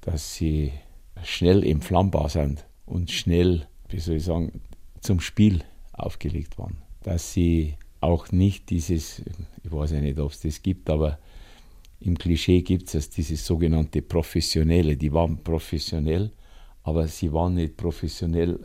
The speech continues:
in ihrem Erscheinungsbild oder in ihrem, dazu waren sie auch wieder zu privat, zu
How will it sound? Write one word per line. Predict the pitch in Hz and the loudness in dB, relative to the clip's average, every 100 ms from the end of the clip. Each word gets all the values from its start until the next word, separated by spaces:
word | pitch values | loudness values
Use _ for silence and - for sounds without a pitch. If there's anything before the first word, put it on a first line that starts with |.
| - | -6
in | 87 | -4
ihrem | 85 92 87 | -2 -2 -2
Erscheinungsbild | - 76 85 98 90 - - 80 76 | -6 -4 -2 0 -2 -6 -4 -4 -2
oder | - 78 | -6 -4
in | - 80 | -2 -2
ihrem, | - 82 80 78 - - - - - - | 0 0 0 -4 -10 -12 -14 -14 -12 -8
dazu | - - 98 80 | -8 -2 0 2
waren | 80 82 | 2 2
sie | 82 73 | 0 -4
auch | 76 | -2
wieder | 87 82 | -2 -2
zu | 76 - | -2 -4
privat, | - 82 76 82 - - - - - - - - - - - | -2 0 2 0 -2 -6 -10 -10 -12 -14 -10 -10 -8 -10 -10
zu | - 90 82 80 | -2 0 0 0